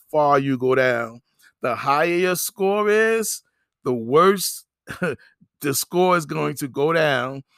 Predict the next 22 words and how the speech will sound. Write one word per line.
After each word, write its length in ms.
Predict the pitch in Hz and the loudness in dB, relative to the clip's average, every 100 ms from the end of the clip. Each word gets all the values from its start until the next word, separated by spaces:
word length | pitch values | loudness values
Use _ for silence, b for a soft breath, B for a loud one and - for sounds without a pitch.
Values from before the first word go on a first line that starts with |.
| _ - | _ -12
In 140 | 120 | -6
other 160 | 131 143 | -4 0
words, 160 | 151 | 0
they 120 | 139 | 0
will 180 | 139 135 | -2 -2
punish 480 | 131 - 214 202 - | -4 -2 0 -2 -4
you 100 | 170 | -8
for 120 | 156 | -2
having 400 | 156 147 139 123 | 0 0 -4 -10
good 260 | 117 185 202 | -2 0 0
credit. 500 | - 220 214 139 113 _ _ _ _ _ _ | 0 0 2 0 -4 _ _ _ _ _ _
If 120 | - 110 | -16 -8
you 80 | |
have 100 | 139 | -6
a 80 | 135 | -6
credit 300 | 127 160 165 | -6 -4 -4
score 220 | - 175 | -6 -4
of 100 | 160 | -4
seven 400 | 127 - 156 175 | -4 -4 -2 -2
hundred 400 | 180 190 185 175 | 0 0 0 0
or 80 | 165 | 0
higher 520 | 156 190 180 139 117 | 0 0 2 2 0